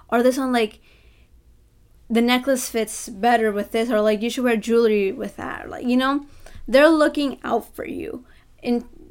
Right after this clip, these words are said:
compare, or, like, in contrast to the other example that, "Oh, you just look horrible. Are you gonna go out with that? You can't go out looking like that with us. That's not okay."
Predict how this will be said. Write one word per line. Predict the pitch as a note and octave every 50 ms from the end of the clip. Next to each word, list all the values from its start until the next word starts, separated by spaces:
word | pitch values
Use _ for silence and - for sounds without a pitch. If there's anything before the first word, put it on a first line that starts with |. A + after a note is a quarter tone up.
| - - - - - - -
compare, | - - A#3+ A3 A#3+ B3+ B3 B3 B3 B3 -
or, | - A3+ A3+
like, | A3 A3 A3 G#3 G#3+
in | A3 A3 G#3+
contrast | - - A3+ A3+ A#3 A#3 C4+ A#3 A3 A3 A3 - - -
to | - A#3 A3+ A3 G#3+ G#3
the | G3+ G#3+ G#3
other | G#3+ G#3+ A3 G#3+
example | G#3+ G#3+ G3+ G#3 G#3 G3+ G3+ G#3 G3+
that, | G#3 G#3 - -
"Oh, | G#3+ G#3+
you | A3 B3 C4+
just | C4 C#4+ C#4+ -
look | A3 A#3
horrible. | - - G#3+ G#3 A3+ - - - -
Are | G#3+ G#3+
you | A#3+ B3+ C4 D4
gonna | D4 B3
go | - A3 G#3 G3+
out | F#4 -
with | - B3 B3 C4
that? | B3+ B3+ C4 C4 C4 - - - - -
You | B3+ C4+
can't | C4 E4+ F4 E4+ C#4
go | B3 A3+ A3
out | A3+ A#3 A#3 A3+ - - - - - - -
looking | A#3 A3+ A3+ A3+ G#3
like | - - - -
that | - - - - - - - - - - - -
with | - G#3 A#3 -
us. | - - - - - - - -
That's | - B3 B3 B3 B3+ B3+ B3+ - - - - - - - - - - - - - - - - _ _ _ _ -
not | A3+ A3 G#3+ G#3 G3+ G3+ G3 - - - _ _
okay." | - F#3+ G#3 G3+ - A#3 A3+ - - -